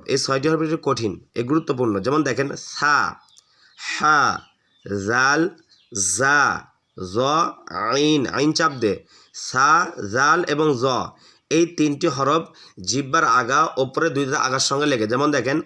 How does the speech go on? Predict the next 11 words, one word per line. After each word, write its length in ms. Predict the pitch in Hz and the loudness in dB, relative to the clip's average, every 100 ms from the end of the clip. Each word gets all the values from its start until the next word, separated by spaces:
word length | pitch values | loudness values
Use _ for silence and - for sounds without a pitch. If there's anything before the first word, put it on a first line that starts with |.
| - - | -8 -20
সা, 420 | - - 131 139 143 151 - - _ _ _ 104 107 | -16 -6 0 2 2 0 -4 -18 _ _ _ -6 -2
জাল, 380 | 113 131 139 151 180 - - 101 | 0 2 2 0 -2 -8 -12 -8
জ, 40 | 101 147 127 - - | 0 0 0 -2 -6
নরম 260 | 104 135 143 | -2 0 2
হলো 160 | 143 156 | 2 2
না? 120 | 175 170 | 2 0
নরম 240 | 156 156 | 0 0
করে 120 | 139 | 0
উচ্চারণ 200 | 127 123 | -2 -2
করতে 220 | 107 95 | -4 -4
হবে। 120 | 95 | -6